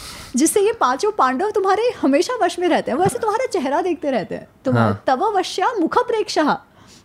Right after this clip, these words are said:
Speaker 1: कि आप, तुम्हारे, तुम्हारे वश में रहकर नि-, नि-, नि-, नित्य सिर्फ तुम्हारे सामने देखते रहते हैं और तुम जो बोलो वो पत्थर की लकीर मानकर कर देते हैं।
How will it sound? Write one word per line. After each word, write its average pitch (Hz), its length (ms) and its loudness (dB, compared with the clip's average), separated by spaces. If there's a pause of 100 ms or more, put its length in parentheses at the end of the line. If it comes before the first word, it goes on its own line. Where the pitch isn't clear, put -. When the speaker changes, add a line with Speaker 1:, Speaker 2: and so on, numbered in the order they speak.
Speaker 1:
कि 349 80 0
आप, 240 280 0 (120)
तुम्हारे, 269 600 2
तुम्हारे 294 300 2
वश 277 260 0
में 403 100 2
रहकर 392 300 0
नि-, 254 600 2
नि-, 240 440 -2
नि-, 247 260 0
नित्य 277 280 0
सिर्फ 494 220 0
तुम्हारे 339 340 0
सामने 330 240 2
देखते 277 320 -2
रहते 285 240 0
हैं 240 60 0
और 254 80 0
तुम 311 200 -4
जो 403 140 0
बोलो 311 360 -2
वो 403 200 2
पत्थर 370 360 0
की 370 100 -2
लकीर 339 280 0
मानकर 339 320 0
कर 269 140 -2
देते 208 260 -6
हैं। - 60 -14